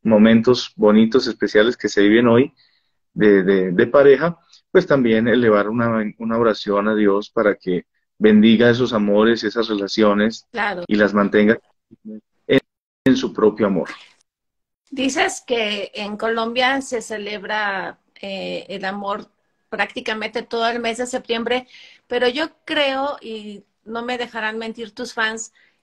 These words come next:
Speaker 2: que a través de tus interpretaciones, de tu talento, pues se celebra contigo el amor cada vez que uno te escucha. Y no lo digo porque estés enfrente de mí, sino porque he tenido la oportunidad de verte en el escenario, de escucharte cantar.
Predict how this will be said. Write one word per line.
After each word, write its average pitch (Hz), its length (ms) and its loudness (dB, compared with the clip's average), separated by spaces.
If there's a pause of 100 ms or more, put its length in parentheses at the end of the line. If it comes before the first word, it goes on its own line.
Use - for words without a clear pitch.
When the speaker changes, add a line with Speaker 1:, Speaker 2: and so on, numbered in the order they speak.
(120)
Speaker 2:
que 247 100 -2
a 226 100 -2
través 233 500 -4
de 262 100 -6
tus 254 280 -14
interpretaciones, 208 1080 -8
de 208 100 -8
tu 185 140 -6
talento, 208 880 -6 (560)
pues 208 400 -6
se 220 160 -6
celebra 233 1200 -2
contigo 214 500 -10
el 247 120 -6
amor 220 480 -8
cada 226 280 -8
vez 220 240 -12
que 226 120 -14
uno 220 180 -12
te 214 80 -12
escucha. 202 720 -14
Y 226 140 -8
no 247 180 -2
lo 277 180 -2
digo 254 460 -4
porque 185 720 -6
estés 214 280 -10
enfrente 220 460 -10
de 208 120 -8
mí, 226 220 -4
sino 208 420 -8
porque 208 300 -8
he - 20 -14
tenido 262 320 -2
la 262 100 2
oportunidad 214 580 -8
de 233 140 -6
verte 220 340 -8
en 226 80 -12
el 202 120 -14
escenario, 208 680 -6
de 214 80 -14
escucharte 208 600 -12
cantar. 202 640 -4